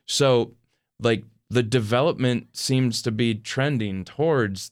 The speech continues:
these high-end, um, uh, units that are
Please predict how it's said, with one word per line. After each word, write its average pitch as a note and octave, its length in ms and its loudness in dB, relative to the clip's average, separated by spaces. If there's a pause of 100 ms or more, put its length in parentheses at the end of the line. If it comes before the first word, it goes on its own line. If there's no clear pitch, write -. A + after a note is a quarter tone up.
these G2+ 340 -2 (160)
high-end, A2+ 800 0 (440)
um, F#2+ 540 0 (300)
uh, - 340 -16 (380)
units A#2 540 2
that G2 320 0 (540)
are F#2+ 200 -2